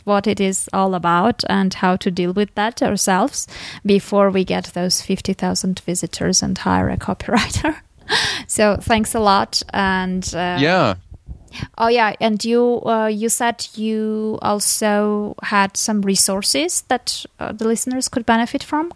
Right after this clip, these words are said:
Speaker 2: Yeah, absolutely. So, um, on my website, you can go to goodfunnel dot co slash Annie.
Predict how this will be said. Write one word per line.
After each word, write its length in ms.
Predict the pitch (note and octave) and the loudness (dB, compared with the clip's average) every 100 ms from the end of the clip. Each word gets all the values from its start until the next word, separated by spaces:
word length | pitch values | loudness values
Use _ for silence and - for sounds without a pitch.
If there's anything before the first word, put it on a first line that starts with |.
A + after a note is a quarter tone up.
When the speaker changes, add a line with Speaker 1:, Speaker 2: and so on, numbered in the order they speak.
| - - _ _ _ _ _ D#3+ | -16 -20 _ _ _ _ _ 0
Speaker 2:
Yeah, 240 | E3 C#3 | 2 4
absolutely. 680 | C3+ C3+ - C#3 D3+ B2+ A2+ | 2 2 0 2 2 0 -2
So, 500 | - C#3 B2 A#2 A2 _ | -2 0 2 0 -4 _
um, 320 | A#2+ A#2 A#2+ A2 | -4 0 0 2
on 180 | B2+ D3+ | 0 2
my 120 | D#3 | 2
website, 640 | B2 A2+ - B2 A#2 - | 2 2 0 0 0 -2
you 100 | B2 | -4
can 160 | C#3 B2 | -4 0
go 100 | A#2+ | 2
to 120 | A2 | 0
goodfunnel 720 | - A#2 - C3 B2+ C3+ A#2 | 0 -2 0 0 2 0 -2
dot 280 | A2+ G#2 G#2+ - - - - | 0 0 0 -6 -14 -18 -4
co 400 | B2 A#2+ C#3+ D3+ | 0 0 -2 -6
slash 500 | - - A2 A2 - A2 | -4 0 0 2 -2 0
Annie. 360 | G#2+ C3+ E3 | -2 0 -4